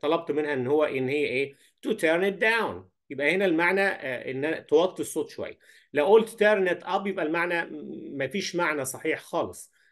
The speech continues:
إذا كان هو أصلًا في أول الجملة بيقول ال-، الصوت كان عالي جدًا، terribly loud، يعني عالي لدرجة كبيرة أو فظيعة،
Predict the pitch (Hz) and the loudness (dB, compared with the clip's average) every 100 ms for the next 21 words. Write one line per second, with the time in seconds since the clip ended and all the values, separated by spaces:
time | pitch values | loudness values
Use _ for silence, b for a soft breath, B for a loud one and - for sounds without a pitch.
0 | _ 123 127 175 170 185 185 185 - 175 | _ -6 0 2 4 4 4 2 -2 -4
1 | - 180 196 160 165 185 143 165 175 170 | -2 2 2 2 0 -2 -2 -4 -6 -6
2 | 135 127 123 120 120 b _ - 196 196 | -6 -6 -6 -6 -10 b _ -2 -2 0
3 | 160 120 160 170 160 180 143 127 113 104 | -2 2 2 2 0 -4 -2 -4 -4 -12
4 | - 185 180 139 131 135 139 101 110 107 | -2 0 0 -2 -2 0 0 -2 -4 -4
5 | 113 143 156 131 120 120 151 151 131 78 | -2 -2 -2 -4 -8 -4 -2 0 -2 -4
6 | - - 123 151 113 117 117 107 147 165 | -12 -10 -2 -2 -2 -6 -8 -4 -4 -4
7 | 190 | -8